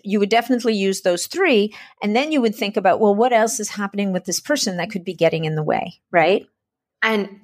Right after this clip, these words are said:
Speaker 2: what type of, so I'm assuming, like, you make these recommendations to your clients and, and they try them, they try them out. And do they notice a difference after three to six months? Like, do they have some sort of healing from it?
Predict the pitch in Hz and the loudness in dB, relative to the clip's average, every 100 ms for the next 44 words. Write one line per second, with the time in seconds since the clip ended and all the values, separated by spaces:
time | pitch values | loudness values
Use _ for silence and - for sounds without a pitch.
0 | _ 208 240 247 294 285 277 214 214 240 | _ 0 0 2 0 2 2 0 0 2
1 | 220 220 208 208 220 214 185 196 190 185 | 2 0 -2 -2 -2 0 -2 -4 -6 -8
2 | - 190 190 185 185 175 175 - 175 - | -8 -4 0 0 -2 -4 -4 -6 -10 -8
3 | 165 165 254 247 226 202 190 185 180 180 | -10 -4 2 4 2 -2 0 -2 -2 -6
4 | 175 170 165 196 185 180 175 170 170 165 | -6 -6 -4 0 2 2 -2 -4 -8 -12
5 | - - - _ - 185 185 185 180 185 | -18 -20 -20 _ -4 -4 -2 -2 2 4
6 | 170 165 196 185 175 - _ _ _ - | 4 2 0 0 -4 -10 _ _ _ -14
7 | 196 233 226 233 208 196 180 262 294 277 | -4 0 2 2 0 0 2 0 0 0
8 | 285 311 285 285 302 277 - 277 269 269 | 0 -2 -4 -4 -6 -10 -8 -8 -6 -6
9 | 277 240 285 320 240 185 190 185 185 - | -4 -4 -4 -2 -4 0 2 2 2 -2
10 | 180 175 - 190 196 175 - 170 175 180 | -2 -2 -2 0 2 2 0 -2 -2 -4
11 | 175 220 - | -4 -4 -10